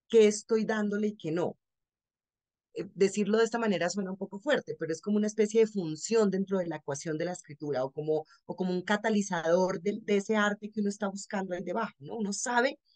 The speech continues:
qué le, qué le va a dejar ver, qué no le va a dejar ver,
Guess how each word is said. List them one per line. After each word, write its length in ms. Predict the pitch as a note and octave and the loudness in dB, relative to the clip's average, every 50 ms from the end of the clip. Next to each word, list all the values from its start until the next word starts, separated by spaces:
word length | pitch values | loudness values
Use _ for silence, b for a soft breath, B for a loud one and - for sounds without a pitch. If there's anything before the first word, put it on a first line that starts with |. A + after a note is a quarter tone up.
| _ _ _ _ _ _ _ _ _ - | _ _ _ _ _ _ _ _ _ 2
qué 120 | A#3 A#3 | 4 6
le, 160 | A#3 A3+ A3 - | 6 6 4 2
qué 120 | - A3+ | 2 2
le 100 | A3+ G#3+ | 2 2
va 100 | G#3+ G#3+ | 2 2
a 40 | G#3 | 0
dejar 260 | G#3 F#3 F3+ G3 F#3 E3 | 0 0 -2 -4 -4 -4
ver, 240 | F#3 F3+ F3 E3+ E3+ | -4 -2 -2 -4 -4
qué 120 | - F3 | -4 -4
no 100 | E3 D#3+ | -2 0
le 100 | D#3+ D#3+ | 0 0
va 120 | D#3+ D#3 | 0 -2
a 40 | D3+ | -2
dejar 280 | D#3 D3+ D3+ D#3 D#3 D#3 | -4 -6 -6 -6 -4 2
ver, 360 | C#3+ D#3+ D#3 D#3 D3+ D3 - | 4 4 6 6 4 2 0